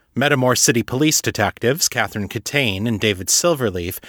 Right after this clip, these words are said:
were aided in the battle by Kelsey Stanton,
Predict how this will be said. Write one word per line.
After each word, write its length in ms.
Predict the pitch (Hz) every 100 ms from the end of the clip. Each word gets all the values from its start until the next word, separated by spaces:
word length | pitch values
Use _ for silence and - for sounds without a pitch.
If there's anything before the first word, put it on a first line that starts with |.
| - _
were 140 | 151 170
aided 320 | 196 160 107
in 140 | 98
the 60 | 98
battle 360 | 95 92 107
by 160 | 117 110
Kelsey 520 | - - 147 - 151
Stanton, 720 | - - 139 139 - 92 90